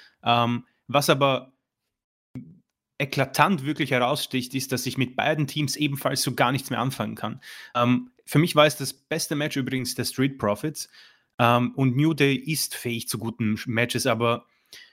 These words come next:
am Anfang, als Big E seine Intro aufgesungen hat, so, äh, ten times, äh, Wor-, World Tag Team Champions, ich so, holy, man, zehnfache Champions.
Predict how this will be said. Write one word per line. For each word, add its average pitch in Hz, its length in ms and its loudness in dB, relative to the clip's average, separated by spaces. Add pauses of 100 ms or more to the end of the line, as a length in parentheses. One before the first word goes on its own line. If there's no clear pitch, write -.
(320)
am 117 100 2
Anfang, 156 340 6
als 135 200 0
Big 143 300 -2
E 175 120 -2
seine 127 300 0
Intro 143 360 0
aufgesungen 120 600 0
hat, 107 240 -4
so, 113 180 -2
äh, 107 40 -4 (1160)
ten 147 200 4
times, 139 720 2
äh, 120 280 -4
Wor-, 127 280 -2
World 131 340 2
Tag 123 220 2
Team 123 160 2
Champions, 123 420 0
ich 117 140 -4
so, 92 160 -6
holy, 107 600 2
man, 107 300 -4
zehnfache 151 1040 0
Champions. 120 520 -2